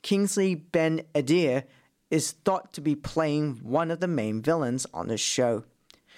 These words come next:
The cast is also set to include Game of Thrones' Emilia Clarke and The Crown's Olivia Colman. Reports from The Hollywood Reporter earlier this year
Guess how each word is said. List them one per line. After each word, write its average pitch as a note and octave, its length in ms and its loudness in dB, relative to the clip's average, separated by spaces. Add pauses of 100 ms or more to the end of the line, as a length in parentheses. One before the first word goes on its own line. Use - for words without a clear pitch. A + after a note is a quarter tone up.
(480)
The E3+ 80 2
cast G#3+ 340 0
is G#3+ 120 -2
also F#3+ 320 -2
set - 380 -2
to E3 140 0
include D3+ 580 0
Game D#3 200 2
of F#3 100 0
Thrones' C#3 600 -4
Emilia E3+ 480 4
Clarke F3 640 -4 (220)
and D3 160 2
The F3+ 60 2
Crown's B2 480 -2 (100)
Olivia A2 420 0
Colman. A#2+ 560 0 (800)
Reports F#3+ 440 0
from A3 180 -2
The G#3+ 80 2
Hollywood F#3 400 0
Reporter D#3 640 2 (180)
earlier D3+ 340 2
this - 360 -2
year B2+ 280 2